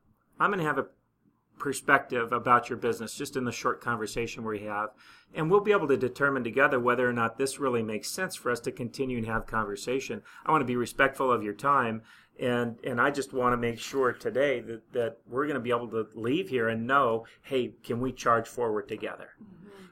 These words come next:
Speaker 1: So that payoff statement is a great opportunity for you to, to, to add value to the meeting and, and give them some spirit around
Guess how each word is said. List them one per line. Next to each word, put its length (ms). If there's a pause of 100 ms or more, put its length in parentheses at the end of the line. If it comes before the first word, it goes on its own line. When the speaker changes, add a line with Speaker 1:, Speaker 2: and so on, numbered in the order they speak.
Speaker 1:
So 260
that 320
payoff 420
statement 440
is 60
a 60
great 400
opportunity 600
for 200
you 260
to, 180
to, 280 (160)
to 160 (100)
add 300
value 360
to 120
the 120
meeting 440
and, 220
and 180
give 220
them 220
some 200
spirit 480
around 460